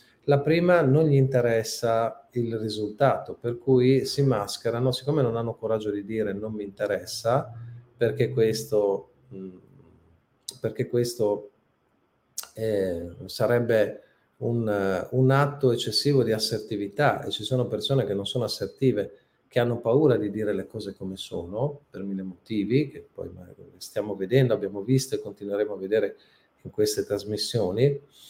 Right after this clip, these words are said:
Eh, una persona che dice: "Non ce la faccio", in realtà vuol dire, eh, "Non me la, non ho voglia", oppure "Non me la sento, non è un qualcosa che sento mio",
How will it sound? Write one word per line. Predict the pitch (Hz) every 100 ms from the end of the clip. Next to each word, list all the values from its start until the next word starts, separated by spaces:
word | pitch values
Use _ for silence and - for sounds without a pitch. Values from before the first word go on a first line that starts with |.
| - - _ _ _
Eh, | - -
una | 131 143
persona | 151 - 185
che | 139
dice: | 160 143 139
"Non | 143 165
ce | -
la | 160
faccio", | 160 160 160
in | 127
realtà | 143 131 - 151 127
vuol | 117 120
dire, | 120 147 139 -
eh, | 120 117
"Non | 113 117 117
me | 117
la, | 113
non | 107 131 117
ho |
voglia", | 104 151 107 101 98 92
oppure | 131 127 120 127 139 123 107 104
"Non | 101 101 110 113
me | 113
la | 107
sento, | - 156 110 104
non | 107
è | 117
un |
qualcosa | 113 113 - 117 127
che | -
sento | - 113 107 107 101
mio", | 127 110 92